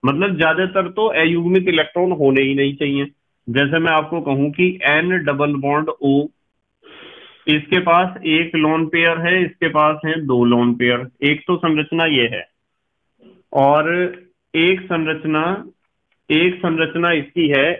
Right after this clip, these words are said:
N double bond ओ, N double bond ओ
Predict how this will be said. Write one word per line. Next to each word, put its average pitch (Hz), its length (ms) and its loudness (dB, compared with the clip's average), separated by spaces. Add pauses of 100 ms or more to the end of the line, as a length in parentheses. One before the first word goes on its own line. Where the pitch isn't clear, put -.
(140)
N 160 220 2
double 156 300 2
bond 147 340 0
ओ, 139 500 2 (1000)
N 151 520 2
double 135 400 0
bond 139 360 0 (140)
ओ 123 400 2